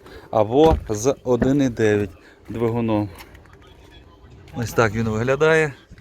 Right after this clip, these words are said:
Автомобіль рахується простим, надійним, от, недорогим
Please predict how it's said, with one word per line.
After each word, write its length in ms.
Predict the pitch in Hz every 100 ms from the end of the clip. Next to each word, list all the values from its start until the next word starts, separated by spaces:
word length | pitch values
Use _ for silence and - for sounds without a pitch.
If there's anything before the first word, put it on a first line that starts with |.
| - - - - - - - - - - - - - - - - - -
Автомобіль 600 | 123 110 151 - 151 113
рахується 540 | 123 117 151 135 - 123
простим, 640 | - 147 - 151 190 175 - - - - -
надійним, 680 | 127 139 143 180 175 170 151 - - - - - - - - - - -
от, 240 | - 123 120
недорогим 600 | 135 135 135 135 135